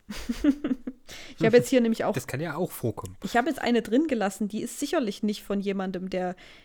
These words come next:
Speaker 1: der zuhört, aber ich fand die Frage spannend und deswegen habe ich sie drin gelassen.
Speaker 2: Das ist gut.
Speaker 1: Aber okay, also diese eine Frage lösche ich jetzt mal. <laughs>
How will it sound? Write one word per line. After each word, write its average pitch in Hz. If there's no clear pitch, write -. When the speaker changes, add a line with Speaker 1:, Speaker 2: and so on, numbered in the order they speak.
Speaker 1:
der 185
zuhört, 240
aber 208
ich 196
fand 220
die 208
Frage 240
spannend 196
und 185
deswegen 190
habe 180
ich -
sie 180
drin 190
gelassen. 156
Speaker 2:
Das 113
ist -
gut. -
Speaker 1:
Aber 233
okay, 254
also 190
diese 185
eine 233
Frage 170
lösche 165
ich -
jetzt -
mal. 254
<laughs> -